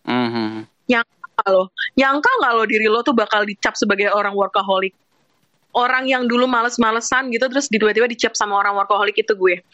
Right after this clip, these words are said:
Speaker 2: Jadi gue tuh, eh, teman-teman gue sama keluarga gue
Speaker 1: Mm-mm.
Speaker 2: itu, eh, ngecap gue sebagai orang yang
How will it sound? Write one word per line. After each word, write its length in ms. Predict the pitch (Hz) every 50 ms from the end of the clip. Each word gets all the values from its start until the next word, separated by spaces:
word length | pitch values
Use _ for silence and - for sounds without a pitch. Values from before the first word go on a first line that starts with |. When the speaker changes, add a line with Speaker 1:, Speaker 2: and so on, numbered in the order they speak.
| - - _
Speaker 2:
Jadi 200 | - 208 226 262
gue 160 | 262 226 247 247
tuh, 240 | 294 294 277 -
eh, 420 | - - 214 208 202 202 202 202 202
teman-teman 400 | - 226 220 220 214 214 220 214 220
gue 500 | 208 196 196 185 185 185 196 208 240 233 _ _ _ _ _ _ _ _ _ _ _ _ _ _ _ - - -
sama 300 | - - 196 196 208 196
keluarga 400 | - 214 202 196 196 196 196 196
gue 500 | 190 185 185 180 175 180 190 208 233 -
Speaker 1:
Mm-mm. 400 | - 120 113 117 117 120 127 - _ _
Speaker 2:
itu, 340 | - 233 226 - - - 233 - 247 - _ _ - 523 539 539 807 - 784 - -
eh, 400 | - - 202 202 196 196 196 196 196
ngecap 300 | 202 208 208 - 202 -
gue 160 | - 196 214
sebagai 320 | 214 214 208 190 185 196 190
orang 220 | 185 196 202 208
yang 140 | 208 202 196